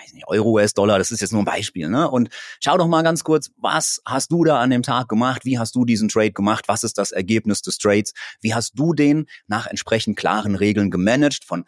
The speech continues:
Einstieg, also vom Anfang des Trades über das Trade-Management bis zum Ausstieg? Und so war dann entsprechend jeder vor Ort dort in der Lage, mal kurz in den vierzehnten zweiten reinzuschauen, in dem, wie gesagt, ist nur ein Beispiel, Euro, U-S-Dollar reinzuschauen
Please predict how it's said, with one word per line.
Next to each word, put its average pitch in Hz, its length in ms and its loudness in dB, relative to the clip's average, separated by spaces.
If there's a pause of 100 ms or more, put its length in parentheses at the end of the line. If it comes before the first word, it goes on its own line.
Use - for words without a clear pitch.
(340)
Einstieg, 156 800 0
also - 160 -10
vom - 160 -10
Anfang 107 400 -2
des 101 140 -8
Trades 95 260 0
über 82 140 -2
das - 140 -2
Trade-Management 98 720 0
bis - 160 -8
zum - 140 -6
Ausstieg? - 420 -18 (540)
Und 156 80 -2
so 202 160 4
war 320 80 4
dann 196 140 0
entsprechend 113 480 -2
jeder 147 440 -2
vor - 160 0
Ort 104 300 0
dort 113 140 2
in 107 100 -2
der 87 80 2
Lage, 123 460 0 (420)
mal 269 80 -2
kurz 302 240 2
in 139 60 0
den 120 120 2
vierzehnten 147 520 -2
zweiten 220 280 -2
reinzuschauen, 131 600 -2
in 131 240 2
dem, 123 320 2
wie - 60 -20
gesagt, - 260 -14
ist - 80 -14
nur 71 100 -12
ein 78 60 -14
Beispiel, 98 320 -2
Euro, 80 280 -4
U-S-Dollar 98 360 -2
reinzuschauen 82 420 -8